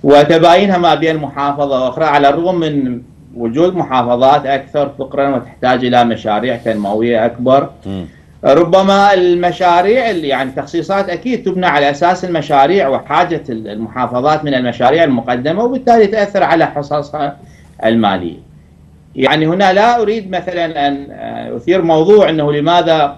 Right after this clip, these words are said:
Speaker 1: آه، إقليم كردستان يأخذ حصة مالية أكبر بالمقارنة مع المحافظات الأخرى، بقدر ما أن الوضع أعتقد هو مرهون أساسًا بمستوى القوة السياسية وقوة التفاوض السياسي والتفاهمات.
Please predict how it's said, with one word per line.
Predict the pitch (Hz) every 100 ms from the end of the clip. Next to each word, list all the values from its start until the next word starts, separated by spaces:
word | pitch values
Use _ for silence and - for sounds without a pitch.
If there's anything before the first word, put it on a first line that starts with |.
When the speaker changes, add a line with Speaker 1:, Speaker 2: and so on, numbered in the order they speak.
| - -
Speaker 1:
آه، | 123 123 127
إقليم | 143 160 151
كردستان | 143 143 165 160
يأخذ | 151 151 147 131
حصة | 151 147 143
مالية | 139 135 139 139
أكبر | 143 143 143 131
بالمقارنة | 123 127 131 139 139 135 127
مع | 120 110 117
المحافظات | 117 117 123 123 120 120 123
الأخرى، | 175 - 170 131
بقدر | 135 190 208 185
ما | 160 147
أن | 208
الوضع | 226 185 160 147 - - - - -
أعتقد | 165 214 214 202 160 143
هو | 151 147 131
مرهون | 127 131 180 233
أساسًا | 175 185 165 147 143
بمستوى | 131 156 190 - 160 147 165 - - - - 110
القوة | 120 208 226
السياسية | 202 190 180 170 165 160
وقوة | 143 190 190
التفاوض | 180 170 160 175 175 175
السياسي | 160 175 175 165 165 180
والتفاهمات. | 175 - 214 208 226 220 240 226